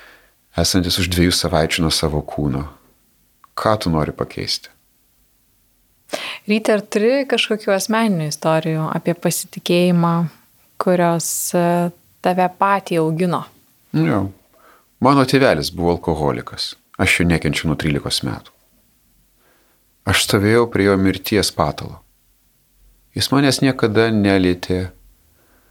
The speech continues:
Speaker 1: e, nu, kaip čia, gal, nu, ne, gal apsikabindavom, bet jau vėlesniame etape, bet kažkaip aš turėjau labai daug pykčio jo atžvilgiu. Ir kai jį ištiko agonija,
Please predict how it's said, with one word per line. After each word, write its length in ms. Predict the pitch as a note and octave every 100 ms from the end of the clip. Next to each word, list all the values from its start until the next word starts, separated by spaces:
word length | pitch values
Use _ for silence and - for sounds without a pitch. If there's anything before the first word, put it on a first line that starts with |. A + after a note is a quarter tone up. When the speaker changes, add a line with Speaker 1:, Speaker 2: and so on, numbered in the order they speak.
| _ _ -
Speaker 1:
e, 80 | F#2+ F#2 F#2 E2+ F2+
nu, 220 | - D#3 D3
kaip 220 | - E2+
čia, 200 | - D#2 C2+ - _
gal, 460 | - - C4 D3 - -
nu, 240 | - F#3
ne, 120 | G3 C#3
gal 260 | A2+ F#3+
apsikabindavom, 760 | F3+ - - D3+ F#3+ F#3 A2+ F2
bet 140 | F#2+
jau 140 | C3 B2
vėlesniame 500 | B2 B2 - B2 G#2
etape, 380 | - D#2+ D2 B1+
bet 240 | G2 G2+
kažkaip 540 | - - - - A2+ A2+
aš 240 | G2+ - - - - - _
turėjau 280 | - B2 A#2+
labai 200 | G#2 G#2
daug 180 | G2 F2+
pykčio 520 | - A2+ - - - - _ _ _ E2
jo 180 | D2+
atžvilgiu. 540 | B1+ B1+ - C2 C#2 D#2 _ _ _ _ _ _ _ _ _ _ _ _ -
Ir 440 | G2 G#2 G#2 - -
kai 180 | - G#2
jį 160 | A2 B2
ištiko 380 | - C#3+ B2+ G2
agonija, 640 | E2+ D3 E3 G2 E2 F2+